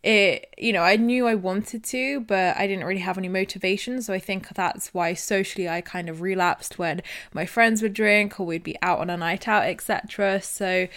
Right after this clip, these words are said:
yeah, it definitely was, it, yeah, it definitely was hard for me. But, you know, for me personally, I've never been a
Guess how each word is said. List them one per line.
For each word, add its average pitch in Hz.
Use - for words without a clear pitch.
yeah, 202
it 165
definitely 254
was, 185
it, 254
yeah, 359
it -
definitely 285
was 233
hard 220
for -
me. 156
But, -
you 254
know, 196
for 214
me 302
personally, 262
I've 202
never 208
been 262
a 208